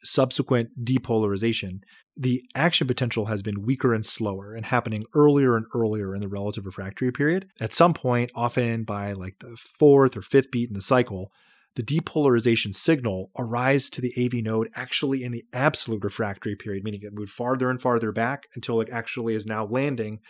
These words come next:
in the absolute refractory period of the, the previous beat, which you'll recall comes right before the relative refractory period. And so nothing will happen in the absolute refractory period because it's the absolute refractory period.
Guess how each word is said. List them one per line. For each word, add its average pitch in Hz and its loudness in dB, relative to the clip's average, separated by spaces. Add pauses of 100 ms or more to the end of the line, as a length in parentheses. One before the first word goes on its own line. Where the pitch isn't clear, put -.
(360)
in 120 -4
the 107 -6 (120)
absolute 123 -2
refractory 104 -6
period 101 -6 (580)
of 110 -2
the, 104 -2
the 117 -4
previous 107 -4
beat, - -8 (360)
which 127 0
you'll 127 6
recall 147 4
comes 110 -4
right 113 0
before 98 -4
the 107 -2
relative 165 0
refractory - -14
period. - -20 (160)
And 120 -4
so 113 4
nothing 143 4
will 139 6
happen 160 4
in 127 4
the 127 6
absolute 123 4
refractory 127 4
period 104 -2
because 135 4
it's 180 4
the - 6
absolute 208 2
refractory 226 2
period. 143 0